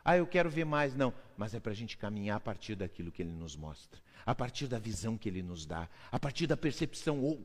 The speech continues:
Deus é grande. Uau! Eu vou andar. Uau!" Que Deus nos conceda isso. Porque se isso acontecer, nós não teremos medo de evangelizar, nós não teremos medo de falar de Deus. As pessoas têm medo de falar de Deus.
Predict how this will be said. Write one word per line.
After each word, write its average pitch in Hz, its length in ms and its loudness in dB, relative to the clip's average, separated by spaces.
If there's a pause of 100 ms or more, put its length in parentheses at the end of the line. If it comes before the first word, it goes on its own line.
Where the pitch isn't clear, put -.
(100)
Deus 175 240 -6
é 214 80 -2
grande. 226 500 0 (540)
Uau! 233 500 4 (840)
Eu 139 100 6
vou 143 220 4
andar. 139 420 6 (680)
Uau!" - 440 -8 (1500)
Que 131 120 -4
Deus 123 260 -2
nos 120 180 -6
conceda 107 480 -4
isso. - 400 -6 (680)
Porque 165 220 -2
se - 180 -4
isso - 180 -4
acontecer, - 720 -4 (920)
nós 147 120 2
não 160 120 2
teremos 156 360 4
medo 131 220 2
de 117 60 2
evangelizar, 92 800 -2
nós 107 120 0
não 117 100 -2
teremos 131 340 0
medo 117 200 0
de 101 80 -10
falar 92 280 0
de 85 100 -6
Deus. 95 220 -2
As 135 80 -10
pessoas 247 180 -2
têm 254 100 -2
medo 240 200 0
de - 80 -10
falar 202 220 4
de 160 60 -2
Deus. 185 220 4